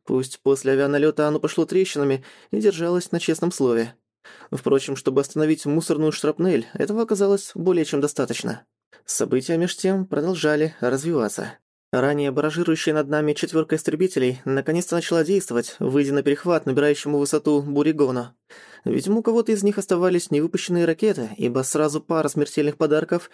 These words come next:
устремилась к извергу с противоположных сторон. Впрочем, второй раз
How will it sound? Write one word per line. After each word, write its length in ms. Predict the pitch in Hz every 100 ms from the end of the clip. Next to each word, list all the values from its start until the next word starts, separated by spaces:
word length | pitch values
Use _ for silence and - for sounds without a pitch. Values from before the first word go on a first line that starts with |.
| - _
устремилась 640 | - - - 196 180 196
к 80 | -
извергу 360 | 135 143 139 156
с 100 | -
противоположных 640 | 147 165 - 147 139 156
сторон. 420 | - 170 110 104 _ _ _ -
Впрочем, 580 | - - 135 - 135 131
второй 340 | - 139 143 170
раз 340 | 110 - -